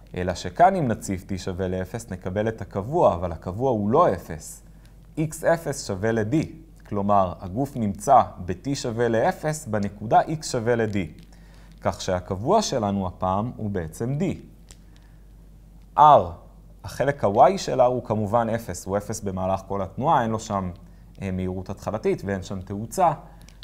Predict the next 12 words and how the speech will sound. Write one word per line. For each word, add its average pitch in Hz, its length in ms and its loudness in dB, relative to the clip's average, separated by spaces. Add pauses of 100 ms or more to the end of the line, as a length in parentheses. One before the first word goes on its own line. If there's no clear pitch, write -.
כך 135 220 2
שנוכל 120 340 -2
לכתוב 120 400 2
עבור 104 340 -4
גוף 104 280 -8
ב', 180 220 6 (2500)
R 117 240 2
שווה 135 480 0 (2750)
למינוס 101 840 -2
שתיים 120 500 0 (1080)
כפול - 400 -12 (120)
T, 131 40 -8